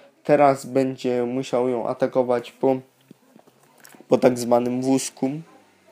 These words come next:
Ona wpada, lecz nie ma idealnej pozycji.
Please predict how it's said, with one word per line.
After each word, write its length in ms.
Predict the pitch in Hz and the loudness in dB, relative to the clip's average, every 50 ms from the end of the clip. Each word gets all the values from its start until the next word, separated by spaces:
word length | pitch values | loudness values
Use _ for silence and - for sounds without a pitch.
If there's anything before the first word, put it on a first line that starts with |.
| _ _ _ _ _ _ _ _ _ _ _ - | _ _ _ _ _ _ _ _ _ _ _ -14
Ona 320 | - 143 135 131 127 123 | -10 -6 -2 -2 -2 -2
wpada, 600 | 123 - - - - 127 123 117 123 131 147 151 | -2 -6 -10 -4 -2 -2 0 0 -2 -4 -4 -4
lecz 520 | 147 131 113 120 123 - - - - - _ _ _ _ _ _ _ _ - - | -2 -2 -4 -4 -4 -8 -14 -16 -16 -18 _ _ _ _ _ _ _ _ -10 -4
nie 180 | 139 160 165 | -2 0 0
ma 160 | 147 127 123 | 2 2 0
idealnej 640 | 123 123 117 127 127 131 135 131 131 127 127 127 127 | 0 0 2 2 4 4 4 4 2 0 -2 -2 -4
pozycji. 800 | 131 - 139 131 123 131 123 120 - - - 127 131 139 147 | -4 -2 -2 0 0 0 -2 -2 -4 -8 -8 -6 -8 -8 -10